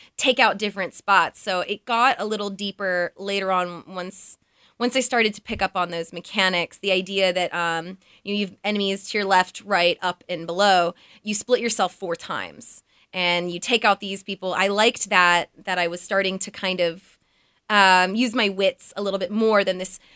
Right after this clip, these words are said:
typical run and gun, which it was in the very beginning. I was just running through as much as I could, which I didn't like, and I actually didn't find that interesting. But when I started to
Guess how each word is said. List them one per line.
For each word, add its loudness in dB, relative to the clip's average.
typical 0
run 2
and -2
gun, 2
which -6
it -6
was 4
in -4
the -4
very 0
beginning. 0
I -2
was -4
just -4
running 4
through 0
as -4
much -10
as -14
I -4
could, -2
which -12
I -4
didn't 0
like, 0
and -14
I -8
actually -10
didn't -10
find -10
that -14
interesting. -14
But -16
when -6
I -4
started -4
to -4